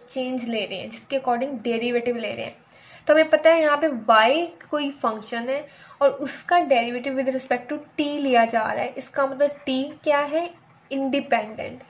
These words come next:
और इस equation में t के अलावा कोई भी independent variable नहीं है। तो मैं कह सकती हूँ कि हाँ, इसके अंदर एक ही independent variable है। तो पहली condition होगी satisfy।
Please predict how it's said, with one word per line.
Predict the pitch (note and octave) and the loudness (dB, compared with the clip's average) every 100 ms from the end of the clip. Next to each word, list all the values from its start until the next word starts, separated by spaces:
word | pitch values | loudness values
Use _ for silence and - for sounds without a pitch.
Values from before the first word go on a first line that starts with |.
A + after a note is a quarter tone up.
| - - _ _ - | -20 -20 _ _ 2
और | C#4 | 2
इस | D#4 D4+ - | 2 -4 -10
equation | - C#4 C#4 C#4+ D#4 | -16 -2 -2 0 -2
में | D#4 | -2
t | D4 C#4 | -2 -4
के | C4+ | -2
अलावा | D#4 C#4 C#4+ C#4+ | 2 4 4 2
कोई | C#4+ C#4+ | 0 0
भी | D4 D#4+ | 0 -4
independent | C4+ B3 C4 C4+ C4 C#4+ | -4 -6 -2 -2 -2 -2
variable | C4 A3+ A#3 A3+ A#3+ | -2 -2 -2 -2 -4
नहीं | A#3 A3+ G#3 A#3+ G#3 | -2 -4 -4 -6 -6
है। | A3+ - - - - - | -6 -8 -14 -20 -20 -6
तो | C#4 | 2
मैं | C#4+ | 2
कह | C#4+ C#4+ | 2 0
सकती | D4 C#4+ - C#4+ | -2 -6 -6 -8
हूँ | C#4+ | -4
कि | D4 | -6
हाँ, | A#3 A#3 G#3+ - | -2 -2 -4 -8
इसके | A#3+ - D4 | -14 -8 -6
अंदर | C4 C4+ D#4 - B3+ | 0 -2 -2 -8 -4
एक | C4 C#4+ - | -2 -2 -4
ही | D4+ D#4+ | -6 -6
independent | - A#3+ A#3+ A#3+ A#3 A#3 C4 D#4 C#4+ | -6 -6 -4 -2 -2 -2 -2 -4 -8
variable | B3+ A3 G#3 A3+ A3 A#3 D4+ E4+ - - _ - - - _ _ _ _ _ _ - _ - | -2 -2 -2 -4 -4 -2 -2 -4 -16 -20 _ -20 -20 -20 _ _ _ _ _ _ -20 _ -20
है। | - G#3+ G3+ A#3 - - _ - - | -4 -2 -2 -6 -14 -20 _ -20 -12
तो | C4 | 2
पहली | C4 B3+ C#4 | 8 8 8
condition | D4+ C#4 B3 C4 C4 | -2 -4 -4 -4 0
होगी | B3 A#3 C4+ D#4+ | -2 -2 -8 -10
satisfy। | - A#3+ - A#2 - C3 | -4 -4 -4 -12 -10 -12